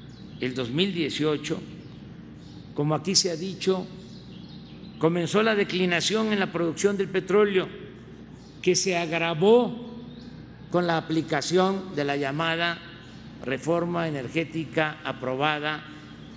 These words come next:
en dos mil catorce. Baste decir, o no olvidar, que cuando se llevó a cabo esta nueva privatización del petróleo,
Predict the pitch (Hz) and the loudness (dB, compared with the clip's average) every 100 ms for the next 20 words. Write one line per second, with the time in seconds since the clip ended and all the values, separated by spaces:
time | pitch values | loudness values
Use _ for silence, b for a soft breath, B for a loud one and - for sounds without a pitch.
0 | - - - 147 165 160 147 110 131 143 | -16 -16 -6 0 2 2 0 0 0 0
1 | 147 143 147 143 139 - - - - - | 2 0 0 -2 -2 -8 -10 -16 -18 -16
2 | - - - - - - - 160 190 - | -16 -16 -16 -16 -16 -16 0 2 2 -2
3 | 156 156 143 202 214 - - - - - | -8 -6 0 4 4 2 -2 -12 -14 -14
4 | - - - - - - - - 107 104 | -16 -16 -16 -16 -16 -16 -16 -14 -10 -4
5 | 120 170 175 170 160 175 170 - - - | 0 2 4 2 4 4 2 -4 -14 -16
6 | - - - - - - - - - - | -16 -16 -16 -16 -16 -16 -16 -16 -14 -6
7 | 139 160 160 156 160 151 208 220 214 214 | -2 0 0 0 0 2 4 2 2 2
8 | 220 208 208 190 160 139 151 190 214 190 | 2 -2 0 2 2 -2 -2 2 4 4
9 | 165 156 147 147 147 127 139 131 170 190 | 2 0 2 0 -2 -2 -2 0 2 0
10 | 190 - - 135 147 143 156 185 190 | -4 -12 -4 -2 0 0 4 4 4